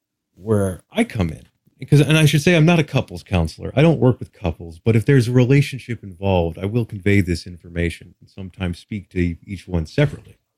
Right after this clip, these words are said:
But the emotional, they're not rejecting that person. To, to them, sex is just not that big of a thing.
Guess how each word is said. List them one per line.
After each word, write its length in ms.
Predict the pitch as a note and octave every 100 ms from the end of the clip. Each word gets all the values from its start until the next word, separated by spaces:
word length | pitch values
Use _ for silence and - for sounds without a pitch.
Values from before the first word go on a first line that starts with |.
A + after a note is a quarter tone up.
| _ _ _ _ -
But 300 | G#2+ - -
the 100 | A2+
emotional, 640 | A2 F3+ D#3 G#2 D#2 E2 _ _ _ _ _ _ _ -
they're 160 | F3+ A#3+
not 200 | G#3 G2
rejecting 540 | F#2+ F2 F#2 - E2
that 180 | E2 -
person. 580 | - E2+ D#2 G#2+ A#2+ C3 - _
To, 140 | -
to 200 | C#3+ -
them, 600 | D3 F3+ F3 F3 E3 D3 - _
sex 420 | - - E3 D#3 -
is 100 | C#3+
just 240 | D3+ -
not 220 | C#3 C3+
that 260 | C3+ B2 -
big 180 | A#2+ G#2
of 120 | F#2+
a 40 | F#2
thing. 520 | - - F3+ F#2 -